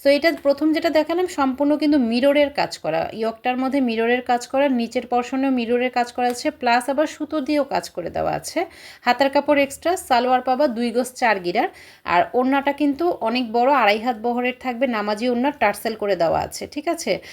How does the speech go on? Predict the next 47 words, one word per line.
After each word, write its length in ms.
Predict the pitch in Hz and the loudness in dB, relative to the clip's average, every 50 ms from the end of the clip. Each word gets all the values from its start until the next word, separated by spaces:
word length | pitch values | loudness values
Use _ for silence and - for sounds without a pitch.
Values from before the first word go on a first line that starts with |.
| - - - | -20 -8 -2
আর 100 | 180 202 | -2 0
এই 80 | 226 226 | 0 -2
প্রিন্টগুলো 560 | - - 277 285 285 277 262 277 285 302 302 | -2 -2 0 2 2 2 2 0 0 0 0
কিন্তু 320 | 302 311 302 294 330 - - | 2 2 2 2 0 -2 -4
উঠবে 280 | 247 226 196 220 240 | -4 -4 -2 -2 -2
না। 120 | 262 311 311 | 0 0 0
অনেক 200 | 240 240 233 233 240 | -2 -2 -4 -6 -6
মনে 200 | 240 247 240 233 | -6 -4 -4 -4
করে 220 | 233 233 233 220 | -2 -2 -2 0
যে, 80 | 214 226 | 0 0
"আপু, 160 | 220 220 233 | 0 0 2
একটা 280 | 226 214 214 - 226 214 | 2 0 0 0 -4 -6
ধোয়ে, 380 | 208 214 226 226 226 214 214 | -4 -4 -4 -2 0 0 0
দুইটা 260 | 208 226 214 - 226 | -2 -4 -6 -6 -6
ধোয়া 280 | 208 208 202 208 214 208 | -4 -2 0 0 0 2
দেওয়ার 240 | 208 220 220 220 214 | 2 2 2 2 2
পরে 220 | 214 226 208 208 | 0 -4 -4 -4
কি 140 | 214 - 220 | -4 -6 -6
উঠে 220 | 208 202 - 226 | -6 -4 -6 -6
যাবে 240 | 196 220 214 202 220 | -4 -4 -4 -4 -6
কিনা?" 220 | 214 240 254 294 311 | -6 -6 -4 -2 -2
না, 180 | 269 180 151 - | -2 -2 -4 -4
উঠবে 280 | - 208 185 175 170 143 | -6 -8 -6 -4 -6 -6
না। 160 | 139 135 - - - - - - _ | -6 -8 -12 -16 -20 -20 -20 -12 _
কারণ 200 | - 214 220 240 | -2 -2 0 0
হচ্ছে 260 | 254 254 254 - 285 | 0 0 0 0 0
এগুলো 340 | 269 247 262 269 294 320 330 | 2 2 4 4 4 2 2
মানে, 420 | 294 254 226 196 185 175 - - - | 0 -2 -2 -2 -2 -2 -4 -6 -4
আহ, 320 | 190 196 185 185 180 180 | -2 0 2 2 2 0
মানে 160 | 202 208 208 | 0 -2 -2
মোটামুটি 540 | 233 240 269 277 311 311 320 339 320 349 339 | 0 0 0 2 2 2 2 2 2 0 0
তুমি 260 | 339 339 320 339 349 | 2 2 2 2 2
ঘরোয়াভাবে 760 | 285 - 220 254 240 247 269 285 285 262 285 285 247 294 302 | 2 0 2 4 4 6 6 4 4 2 2 0 2 2 2
র‍্যান্ডম 380 | 240 240 220 220 220 240 247 240 | 2 4 2 2 2 0 -2 -2
ইউজ 200 | 226 233 226 - | -4 -6 -6 -8
করতে 220 | 247 240 - 240 | -8 -8 -6 -6
পারবা। 220 | 247 240 254 277 | -4 -2 -2 -2
ছয় 320 | 277 - - - 247 233 233 | -4 -4 -4 -2 0 0 0
থেকে 220 | 254 277 269 294 | -2 -2 0 2
এক 220 | 277 240 208 202 208 | 2 2 2 0 -2
ব-, 260 | 226 226 233 233 220 220 | -2 0 2 2 2 0
ছয় 240 | - 254 254 254 | 0 -2 0 0
মাস 220 | 254 254 269 269 - | 0 -2 -4 -4 -4
থেকে 220 | - 302 302 311 | -6 -4 0 2
এক 220 | 294 240 208 202 208 | 2 2 0 -2 -4
বছর 260 | 220 220 - 269 269 | -6 -4 -4 -4 -4
কিন্তু 320 | 269 277 269 269 349 392 | -4 -4 -4 -2 -4 -4